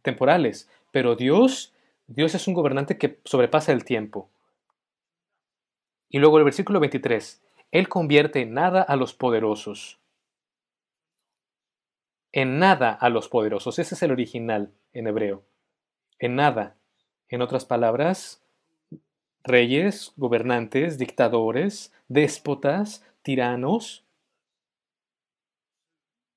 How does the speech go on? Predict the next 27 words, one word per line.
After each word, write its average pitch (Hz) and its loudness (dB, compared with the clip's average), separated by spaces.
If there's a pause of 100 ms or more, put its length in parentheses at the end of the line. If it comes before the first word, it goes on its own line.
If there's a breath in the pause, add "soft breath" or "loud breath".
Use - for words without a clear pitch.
(460)
todos 226 -2
ellos 113 -6 (2000)
serán 151 0
traídos 151 0
a - -14
cuentas 151 -6
a 147 -2
Dios 139 -2
y 170 -4
su 143 -8
gobe-, 139 4
su 131 -6
gobierno 147 2
llegará 175 2
a 180 -4
un 165 -6
fin. 190 -4 (520)
Y 160 0
no 160 2
serán 180 2
más. - -4 (1000)
Y 143 -2
luego 180 2 (120)
vendrá 131 -4
un 156 -6
nuevo 120 -2
orden 107 -2